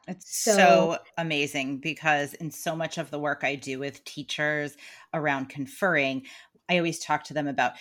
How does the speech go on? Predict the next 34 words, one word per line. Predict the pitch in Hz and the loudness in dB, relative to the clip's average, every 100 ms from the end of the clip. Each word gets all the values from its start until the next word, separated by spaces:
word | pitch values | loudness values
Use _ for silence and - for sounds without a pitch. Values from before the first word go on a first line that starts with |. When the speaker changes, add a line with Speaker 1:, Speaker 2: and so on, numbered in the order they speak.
| - | -10
Speaker 1:
"Have | - 196 | -4 -2
a | - | -2
cheat | - 294 - | -2 -2 -2
sheet | - 175 156 151 | -2 -2 -2 -2
near | 156 143 | 0 0
you." | 143 139 139 127 120 - | -2 0 2 2 2 2
And, | 170 160 160 160 160 | 2 2 2 0 0
you | 185 | 2
know, | 165 | 4
it's | 170 170 | 2 0
a | |
cheat | 208 220 196 | -4 -4 -2
sheet | 226 | 0
of | 220 220 | 0 0
compliments. | 233 220 220 208 208 208 | -2 0 0 0 -2 -4
It's | 160 156 | -8 -4
a | 165 151 - - - | -4 -4 -12 -20 -6
co-, | 196 - | -4 2
menu | 202 208 208 208 | 4 6 6 6
of | 196 165 | 6 2
conferring | - 180 - 208 196 196 | -4 -4 0 0 2 -2
teaching | 196 202 - 214 202 | -6 -6 -6 -6 -6
points. | 196 196 190 185 | -4 -4 0 0
And | 170 | 2
if | 160 | 2
it's | 170 - | -2 -4
in | - 233 | -2 0
a | 185 - | 0 -4
Google | 294 370 294 226 208 - | -6 -2 0 0 0 4
Doc | 175 214 233 | 6 6 4
and | 226 175 170 - | -2 0 -2 -2
oh | 226 | -2
my | 233 226 | 0 0
Speaker 2:
It's | 226 | 0